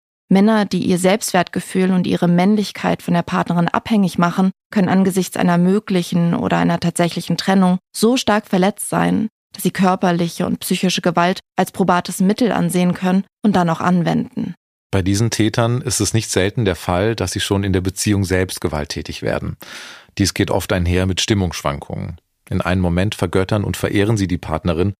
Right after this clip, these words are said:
Speaker 2: im nächsten folgen Herabwürdigung und Gewalt. Dieses Muster kann sich laut Justine Glatz-Otschig öfter wiederholen. Diese Ambivalenz,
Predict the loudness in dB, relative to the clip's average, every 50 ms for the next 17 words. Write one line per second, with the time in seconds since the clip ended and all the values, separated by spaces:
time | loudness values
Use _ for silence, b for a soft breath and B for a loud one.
0 | _ _ -4 -2 0 0 0 0 -2 -2 -4 -2 -2 -2 -2 -2 -4 -2 0 0
1 | 0 0 -2 -2 -2 -2 -2 -2 -4 -2 -4 -6 -4 -4 -4 -6 -6 -6 -6 -8
2 | -10 -6 -6 -6 -2 -2 -2 -2 0 -2 -2 -6 -10 -14 -18 _ _ _ _ _
3 | _ _ _ _ _ _ -2 0 0 2 0 0 0 0 0 0 0 0 0 0
4 | -2 -6 -4 -2 -2 -2 0 -4 -4 -2 0 0 0 0 -2 -4 -6 -6 -6 -2
5 | -2 0 0 0 -2 -2 -4 -4 -6 -6 -6 -6 -4 -2 -4 -4 -4 -4 -4 -4
6 | -4 0 0 -2 -2 0 0 0 0 0 0 -2 -2 -2 -6 -8 -10 _ _ _
7 | _ -2 0 2 2 2 0 0 -4 _ -4 -2 0 0 2 2 0 0 0 0
8 | 0 -2 -2 -4 -6 -8